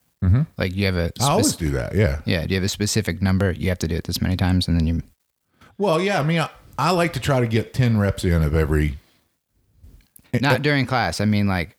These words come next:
Speaker 2: open
Speaker 1: Oh.
Speaker 2: rolling. Sorry.
Speaker 1: Oh, I don't have a specific. No, I'm just gonna try.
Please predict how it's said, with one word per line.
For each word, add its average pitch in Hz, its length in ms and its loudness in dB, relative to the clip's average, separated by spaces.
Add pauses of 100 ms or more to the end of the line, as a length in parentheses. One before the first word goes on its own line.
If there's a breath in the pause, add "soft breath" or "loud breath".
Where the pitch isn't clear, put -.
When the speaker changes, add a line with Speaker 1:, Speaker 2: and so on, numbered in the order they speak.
(120)
Speaker 2:
open 95 280 2
Speaker 1:
Oh. 95 40 2
Speaker 2:
rolling. 76 280 0
Sorry. 69 380 -4 (920)
Speaker 1:
Oh, 92 160 2
I 87 80 2
don't 104 220 0
have 92 240 0
a 80 60 0
specific. 80 600 -4
No, 117 240 2
I'm 104 160 2
just 127 180 0
gonna 104 200 2
try. 87 560 0